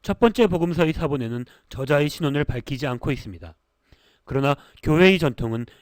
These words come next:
예수님의 제자이며 사도인 마태를 이 복음서의 저자로 인정해오고 있습니다. 예수님의 부르심을 받기 전에 마태는 로마 정부를 위해 세금을 징수하던 세리로서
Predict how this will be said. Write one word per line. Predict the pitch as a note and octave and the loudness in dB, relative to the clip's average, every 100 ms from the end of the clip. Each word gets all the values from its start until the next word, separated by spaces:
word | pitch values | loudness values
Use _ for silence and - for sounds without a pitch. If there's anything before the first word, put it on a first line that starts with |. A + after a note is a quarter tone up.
| - | -4
예수님의 | C3 - D#3+ D3+ D3 | -2 0 0 2 2
제자이며 | C3+ B2 A#2 G#2+ F#2+ G#2+ - _ _ _ | 0 0 0 -4 -6 -10 -14 _ _ _
사도인 | - E3 E3 D#3+ | -2 2 4 4
마태를 | C3 B2 C3+ A#2+ C3 _ _ _ | 0 -2 -2 -2 -2 _ _ _
이 | D#3+ E3+ | -2 0
복음서의 | C3+ D#3 D#3 D#3 D3+ | 0 0 2 2 2
저자로 | C3+ C3 C#3 C#3 | -2 0 2 2
인정해오고 | A#2+ A#2+ B2+ A#2 A2+ B2+ | 0 -2 -2 -2 -4 -6
있습니다. | A#2+ A2 F2+ E2 - _ _ _ _ _ _ _ _ _ _ _ _ - | -8 -12 -14 -16 -20 _ _ _ _ _ _ _ _ _ _ _ _ -4
예수님의 | D3 G3 F3+ E3+ | -2 2 6 6
부르심을 | - D3+ E3 D#3 | 6 2 2 2
받기 | C#3+ A2 A#2 | 0 -6 -12
전에 | G#2 G2+ G2+ - _ | -10 -10 -12 -16 _
마태는 | B2 C#3 - D3+ E3 - _ | -4 -4 -2 -2 -4 -10 _
로마 | - D3+ F3 | 2 4 6
정부를 | E3+ D#3 D3+ C#3+ | 4 2 0 0
위해 | G#2 A2 A2 _ _ | -2 -4 -6 _ _
세금을 | - F3 F3+ E3 | -4 0 2 0
징수하던 | - C#3 B2+ A#2 A#2 A#2+ | -2 -6 -4 -6 -6 -6
세리로서 | F3+ D#3+ A#2+ E2+ C3+ A#2+ | -4 -4 -6 -10 -10 -10